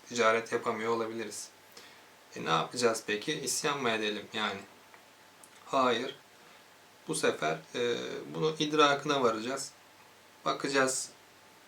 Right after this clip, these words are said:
Yani bir boyut atlamış gibi düşünün kendinizi. Boyut değiştiriyor dünyamız yani.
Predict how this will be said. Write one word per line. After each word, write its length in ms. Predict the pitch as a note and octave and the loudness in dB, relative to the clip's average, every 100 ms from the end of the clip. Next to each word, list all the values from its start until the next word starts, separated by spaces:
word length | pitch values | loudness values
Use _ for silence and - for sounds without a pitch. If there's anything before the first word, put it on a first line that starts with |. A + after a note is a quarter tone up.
| - - | -14 -12
Yani 140 | - - C#3 | -10 -10 -6
bir 180 | C3 C3+ | -2 2
boyut 360 | C#3 D3+ D3+ | 2 2 2
atlamış 480 | D#3+ - C#3+ C#3 - | 0 2 -2 -2 -4
gibi 160 | A2+ A2 | -4 -6
düşünün 340 | - A2+ G#2+ | -6 -8 -8
kendinizi. 580 | A2+ A2 A2 G#2+ G#2+ G#2+ - - - - - - - - B2+ | -4 -2 -2 -6 -8 -10 -14 -20 -20 -20 -20 -20 -20 -6 2
Boyut 320 | B2+ C3+ - | 2 2 0
değiştiriyor 680 | A2+ G#2+ - A2 G#2+ G2+ | 0 0 -6 -6 -6 -6
dünyamız 460 | A2 G#2+ G#2 G#2+ A2 | -6 -4 -4 -4 -8
yani. 240 | G#2 G#2 | -6 -8